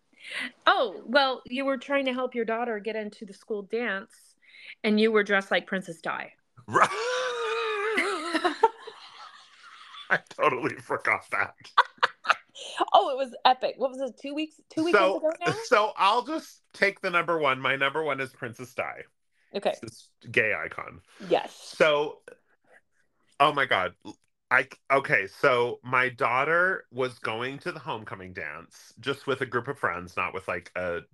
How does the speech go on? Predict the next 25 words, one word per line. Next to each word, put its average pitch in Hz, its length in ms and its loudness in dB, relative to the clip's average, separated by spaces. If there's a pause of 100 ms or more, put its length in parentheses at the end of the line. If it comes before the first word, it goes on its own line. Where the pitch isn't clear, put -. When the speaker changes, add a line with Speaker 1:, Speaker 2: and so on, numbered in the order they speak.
(120)
Speaker 2:
special - 400 -8
date 82 220 -6
or 76 120 -4
anything. 73 460 -10 (1300)
She 160 280 -8
had 139 200 -4
been 147 240 0
kind 147 200 0
of 143 80 0
back 160 220 2
and 160 80 -10
forth 220 300 2
about 139 240 0
should 123 240 -10
she 127 140 -12
go. 190 340 0
She - 160 -6
wasn't 113 320 -6
sure. 160 340 2
Anyway, 123 300 -2
she 117 160 -8
finally 127 300 -4
decided 107 420 -4
to - 100 -12
go. 82 420 -4